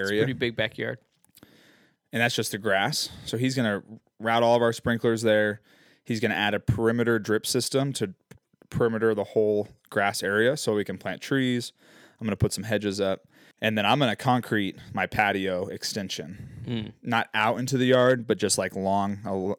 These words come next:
Speaker 2: along my house.
Speaker 1: Yep.
Speaker 2: So we can put, like, a fire pit over there and some other stuff. But I'm gonna do that myself eventually, like, within the year. So they're starting next Saturday,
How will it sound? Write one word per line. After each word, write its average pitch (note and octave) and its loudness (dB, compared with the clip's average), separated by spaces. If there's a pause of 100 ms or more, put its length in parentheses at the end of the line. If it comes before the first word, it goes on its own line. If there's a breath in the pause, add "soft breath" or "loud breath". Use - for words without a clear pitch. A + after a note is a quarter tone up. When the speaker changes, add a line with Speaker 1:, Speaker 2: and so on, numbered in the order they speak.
Speaker 2:
along G2 -2
my F2 -6
house. G2+ -4 (300)
Speaker 1:
Yep. B2 -2 (160)
Speaker 2:
So - -4
we A2+ 2
can G2+ -4
put, G2 2
like, G2+ -6
a F2+ -4
fire F#2+ -2
pit F#2+ -4
over F#2 -4
there F#2 -2
and F#2 -8
some F2+ -10
other F2 -8
stuff. F2+ -10
But A#2 0
I'm B2+ 4
gonna C3+ 4
do A2+ -2
that G#2+ 2
myself G2 -2
eventually, G2+ -4
like, G2+ -4
within A#2 -4
the G2 -4
year. F2+ -8 (460 soft breath)
So C3 4 (320)
they're A#2 -2
starting C3+ 2
next A2+ -4
Saturday, G2 0